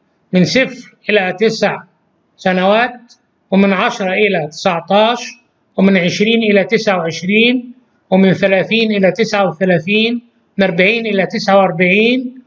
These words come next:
في جدول فئات وتكرار، ويكون كالآتي:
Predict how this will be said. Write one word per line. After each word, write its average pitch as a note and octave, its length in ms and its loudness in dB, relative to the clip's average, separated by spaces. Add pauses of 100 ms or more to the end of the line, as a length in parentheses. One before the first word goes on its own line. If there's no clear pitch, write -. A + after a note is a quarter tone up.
(220)
في G3+ 160 2
جدول A#3+ 760 0 (120)
فئات A3+ 500 2 (320)
وتكرار، G#3+ 800 2 (880)
ويكون A3 800 0 (380)
كالآتي: G#3+ 600 -4